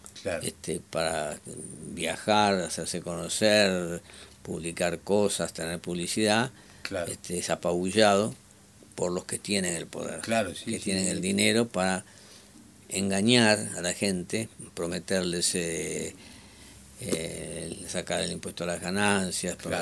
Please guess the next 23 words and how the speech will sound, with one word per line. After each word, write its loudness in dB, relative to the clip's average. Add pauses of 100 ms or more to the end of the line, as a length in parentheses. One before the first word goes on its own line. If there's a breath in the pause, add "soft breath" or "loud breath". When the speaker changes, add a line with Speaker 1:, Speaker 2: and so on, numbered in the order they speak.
Speaker 2:
prometerles -4 (640 loud breath)
tantas -4
otras -4
cosas -8
que -6
se -4
han -6
prometido -4
últimamente 0
y 2
que -2
mucha -2
gente, 0 (600 loud breath)
este, -4
ha 0
entrado 0
en -4
la -4
variante -2
de -4
creerles -2
y, -8
bueno, -8